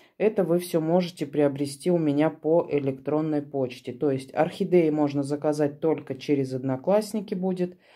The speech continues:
а сопутствующие товары пишите на электронную почту, адрес есть под каждым видео тоже. И я вам пришлю прайс того, что у меня есть для продажи.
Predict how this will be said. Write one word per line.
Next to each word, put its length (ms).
а 300
сопутствующие 920
товары 480
пишите 560
на 180
электронную 600
почту, 680
адрес 400
есть 260
под 180
каждым 440
видео 380
тоже. 520
И 100
я 220
вам 220
пришлю 380
прайс 480
того, 320
что 320
у 60
меня 280
есть 360
для 160
продажи. 680